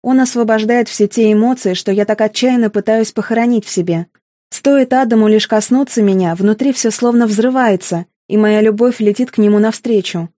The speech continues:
Он долго целует меня. Поцелуй становится жадным, требовательным. Нам начинает не хватать воздуха. Он нехотя отстраняется, но не сводит с меня глаз.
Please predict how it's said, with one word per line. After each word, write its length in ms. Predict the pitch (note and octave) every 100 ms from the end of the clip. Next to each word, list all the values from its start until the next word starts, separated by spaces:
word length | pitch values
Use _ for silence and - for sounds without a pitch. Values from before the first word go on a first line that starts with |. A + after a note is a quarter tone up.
| _ _ _ _ _
Он 180 | A#3 A#3
долго 300 | B3 B3+ G3
целует 460 | - G3+ F#3+ F3+ F#3
меня. 320 | F3 E3+ E3 _ _ _
Поцелуй 380 | G#3+ - A#3+ C4
становится 600 | B3 G3 G#3 G#3+ G#3 G3
жадным, 540 | F3+ G#3+ A3 F#3+ F3 E3+
требовательным. 920 | G#3+ A3 F#3 F3 - E3 D#3+ D#3+ E3 _ _ _
Нам 200 | G#3+ A#3
начинает 460 | A3 - G#3 G#3+ A3+
не 100 | G#3
хватать 420 | G3+ F#3 G3 A3
воздуха. 540 | G#3+ F#3 F3+ - E3 - _ _ _
Он 200 | A3+ A#3
нехотя 360 | B3+ B3 A3 G3
отстраняется, 720 | - G#3 G3 G#3 A#3+ A3+ F#3+
но 80 | F#3
не 140 | F#3+
сводит 340 | - A3+ A3 -
с 60 |
меня 240 | F#3 F#3 F#3
глаз. 400 | G3 F3 -